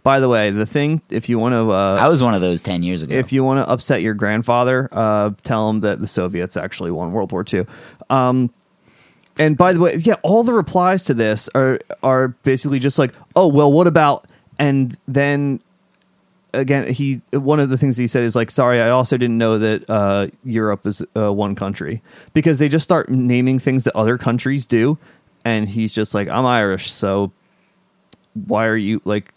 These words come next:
Speaker 1: do you, do you think I support everything that everyone else does as well?" Like that, the, people keep saying, like, Ronaldo, and just, like, people do not like Ronaldo at all. He's criticized constantly.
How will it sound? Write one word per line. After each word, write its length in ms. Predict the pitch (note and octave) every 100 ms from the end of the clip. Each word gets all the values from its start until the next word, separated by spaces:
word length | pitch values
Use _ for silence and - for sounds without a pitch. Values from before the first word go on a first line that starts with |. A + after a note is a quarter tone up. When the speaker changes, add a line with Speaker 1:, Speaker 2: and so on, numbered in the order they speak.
| _ -
Speaker 1:
do 80 | G#2+
you, 160 | A#2 A2 -
do 80 |
you 80 | B2
think 180 | C3 A#2
I 120 | A2+
support 440 | A2+ A2+ G#2+ A2 - -
everything 580 | G#2+ G#2+ A2+ A2+ A2+ A2
that 180 | G#2 G2+
everyone 380 | F#2+ G#2+ G#2
else 220 | G2+ A2 -
does 360 | A2+ A#2+ A#2
as 180 | - G2+
well?" 340 | G2+ G#2 A#2 - _ _ _ _ _ _
Like 120 | D#3
that, 220 | D#3 F3 D#3+
the, 120 | D3
people 280 | C3 G3+ A3+
keep 160 | G#3+
saying, 220 | - F3+ D#3
like, 120 | A#2
Ronaldo, 580 | A#2 A#2+ C3 G#2+ D#2+ - _
and 80 | D3+
just, 140 | D#3
like, 240 | D3+ - -
people 240 | C4 G4+
do 180 | F#3+ F#3
not 300 | D3 D#3 C3+
like 220 | E3 F#3
Ronaldo 380 | C3+ A2 G#2+ G2+
at 60 |
all. 160 | A2+ A2
He's 160 | D3+ F3
criticized 520 | C4 G#3 A3 F#3+ -
constantly. 680 | G3 G3+ D3 - F3 -